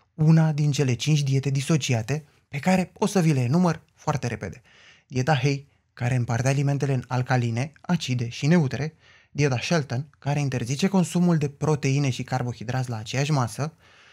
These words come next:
dieta Montignac, poate cea mai cunoscută la noi din dietele disociate, care interzice consumul alimentelor cu indice glicemic ridicat, împreună cu proteinele și cu grăsimile,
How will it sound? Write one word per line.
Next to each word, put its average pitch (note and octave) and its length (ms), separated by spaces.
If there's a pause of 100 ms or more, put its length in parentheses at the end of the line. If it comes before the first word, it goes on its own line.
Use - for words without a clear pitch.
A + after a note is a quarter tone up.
(160)
dieta C#3+ 300
Montignac, C#3 600
poate B2 220
cea C3 140
mai B2+ 160
cunoscută C3 460
la A#2 140
noi A2+ 160
din A#2+ 140
dietele A#2 320
disociate, A#2+ 520
care C3+ 200
interzice B2+ 460
consumul C#3 460
alimentelor B2 600
cu - 120
indice B2+ 300
glicemic B2 440
ridicat, B2+ 460 (340)
împreună D3 500
cu D#3 80
proteinele B2 720
și - 160
cu D3+ 100
grăsimile, C3+ 680